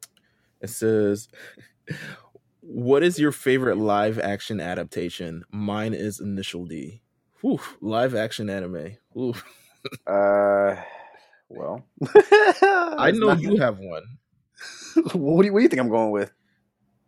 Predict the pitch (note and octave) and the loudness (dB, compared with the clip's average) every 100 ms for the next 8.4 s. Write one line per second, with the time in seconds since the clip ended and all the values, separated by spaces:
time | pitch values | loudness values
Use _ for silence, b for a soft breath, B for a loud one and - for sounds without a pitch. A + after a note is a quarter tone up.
0 | _ _ - A#2+ F#3 F3 D#3 D3 D3+ D3 | _ _ -4 -2 -2 -2 0 2 2 2
1 | C3 G#2 A#2+ A#2+ A#2 B2+ - E3+ C#3 B2+ | 0 0 0 0 -2 -4 0 2 4 2
2 | C3+ B2+ A#2+ A#2 A2+ G#2 F#2+ - G#2 - | 0 2 2 2 2 2 0 -4 -8 -4
3 | C#3 D3+ - - _ _ _ _ _ _ | 0 0 -4 -20 _ _ _ _ _ _
4 | _ _ _ _ _ _ _ _ _ _ | _ _ _ _ _ _ _ _ _ _
5 | _ _ _ _ - - - - - A2 | _ _ _ _ -18 -18 -14 -12 -4 0
6 | A#2 C3+ A3 E4 _ _ _ _ _ B2 | 2 4 4 2 _ _ _ _ _ -4
7 | A#2 G#2+ - - - - b b b B2 | -2 -2 -6 -10 -14 -18 b b b 6
8 | C#3+ D#3 E3 D3+ | 8 10 10 8